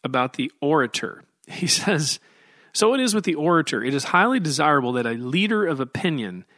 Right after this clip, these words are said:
in a democracy should be able to state his views clearly and convincingly." In other words, you gotta be able to communicate.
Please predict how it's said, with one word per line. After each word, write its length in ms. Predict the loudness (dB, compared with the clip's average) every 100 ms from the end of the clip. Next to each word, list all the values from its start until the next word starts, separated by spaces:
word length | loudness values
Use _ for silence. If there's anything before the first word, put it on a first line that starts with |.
| _ -6
in 120 | -4
a 40 |
democracy 720 | -2 2 2 2 -2 -6 -4 -4
should 180 | -4
be 140 | -2 -2
able 180 | -2 -2
to 80 |
state 280 | -4 -2 -4
his 100 | -4
views 320 | -6 -8 -10
clearly 440 | -8 -6 -6 -6 -8
and 140 | -8
convincingly." 640 | 0 2 2 -2 -10 -16 _ -8
In 40 |
other 80 | -4
words, 140 | -2 -2
you 40 |
gotta 120 | -2
be 80 | -2
able 120 | -4
to 60 | -2
communicate. 440 | 0 0 -2 -10